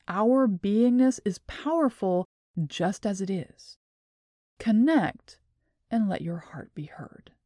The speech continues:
And that's all the time we have this week. If you're interested in knowing more, check out my website, akashicreading dot com.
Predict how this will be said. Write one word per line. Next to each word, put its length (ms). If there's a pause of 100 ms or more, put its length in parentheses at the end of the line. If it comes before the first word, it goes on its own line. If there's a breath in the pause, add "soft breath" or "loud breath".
(1200)
And 180
that's 240
all 140
the 100
time 320
we 120
have 280
this 240
week. 300 (480)
If 120
you're 140
interested 480
in 140
knowing 320
more, 440
check 200
out 100
my 100
website, 560
akashicreading 760
dot 180
com. 380